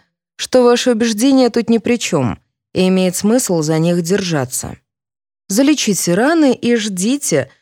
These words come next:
Судьба непременно сведет вас с человеком с такими же взглядами на привязанность,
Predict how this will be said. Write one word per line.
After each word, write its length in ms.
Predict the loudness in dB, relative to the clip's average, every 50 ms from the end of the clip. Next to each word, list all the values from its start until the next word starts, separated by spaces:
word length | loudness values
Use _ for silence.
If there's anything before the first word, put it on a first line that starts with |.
| _ _
Судьба 440 | -8 -2 0 0 0 2 2 2 4 4
непременно 680 | 4 2 2 2 2 4 4 4 4 4 2 2 0
сведет 460 | -2 -2 -4 -4 -2 -2 -2 -2 0
вас 180 | -2 -2 -2 -2
с 20 |
человеком 840 | -6 -4 -2 0 2 2 2 2 2 0 0 0 2 2 2 0 0 _ _
с 100 | -10 -2
такими 380 | 0 0 0 2 2 2 2
же 160 | 2 2 0 0
взглядами 580 | -2 -2 -4 0 0 0 2 2 2 2 2
на 120 | 2 0 0
привязанность, 840 | 0 -2 0 0 0 0 0 -2 -2 -2 -4 -4 -4 -8 -12 -16